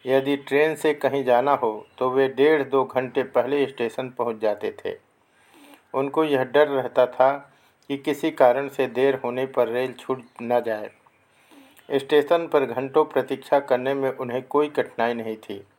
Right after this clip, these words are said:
उसमें उनको जरा भी अड़चन नहीं होता था, होती थी। एक बार वे इलाहाबाद से मद्रास जा रहे थे।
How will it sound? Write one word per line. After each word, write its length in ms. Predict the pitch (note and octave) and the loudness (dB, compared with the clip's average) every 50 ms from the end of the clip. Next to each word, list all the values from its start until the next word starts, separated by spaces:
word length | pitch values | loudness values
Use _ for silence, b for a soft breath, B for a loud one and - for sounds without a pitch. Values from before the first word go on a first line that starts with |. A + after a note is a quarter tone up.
| b b b b b b b b b b b b - | b b b b b b b b b b b b -4
उसमें 380 | C#3 C3+ C#3 - D#3+ D#3 D#3 | -4 -2 0 2 2 2 2
उनको 320 | D#3 D3+ C#3 C3+ C#3+ D3+ C#3+ | 0 -4 -4 -2 0 -2 0
जरा 300 | B2 B2 B2 B2+ C#3 C#3+ | 2 2 4 4 4 4
भी 200 | C3 B2+ C3+ C#3 | 4 0 -2 -2
अड़चन 420 | - B2+ A#2 A2 - - C3+ C3 | -2 -4 -6 -6 -2 -2 -2 -2
नहीं 240 | B2 A#2+ A#2 A2+ A2 - | -2 -4 -6 -6 -2 -2
होता 280 | A#2 G#2+ - - G#2 G2+ | -4 -2 0 -2 -2 -2
था, 180 | - - - - A#2 | -4 -10 -12 -6 -4
होती 260 | B2 A#2+ - - A#2+ | -4 -4 -4 -8 -10
थी। 320 | - - - G#2+ F#2+ - _ _ _ _ _ _ _ b b b b b b b b b b - | -10 -10 -10 -10 -10 -12 _ _ _ _ _ _ _ b b b b b b b b b b 2
एक 220 | C#3 D#3 D#3+ D3+ | 2 2 2 4
बार 180 | D3+ D#3+ D#3+ D#3+ | 6 6 6 6
वे 160 | D#3 D3+ D3 | 4 0 0
इलाहाबाद 680 | D3 D3 D3 C#3+ C3+ C3 B2+ - D3 C#3 C#3 C3+ B2+ | 0 0 -2 0 0 2 2 4 2 4 4 4 2
से 200 | B2+ - - C#3+ | 2 -2 -2 -2
मद्रास 440 | C3+ C3 B2+ A#2 A2 A#2+ B2+ C3 C3 | 0 -2 -4 -2 2 4 4 4 4
जा 200 | A#2+ A#2+ A#2+ A#2+ | 2 2 2 2
रहे 220 | A#2+ A#2 A#2+ C3 C3 | 2 0 -2 -4 -4
थे। 280 | C3+ - C#3+ C#3+ C#3+ | -2 -2 -2 -2 -2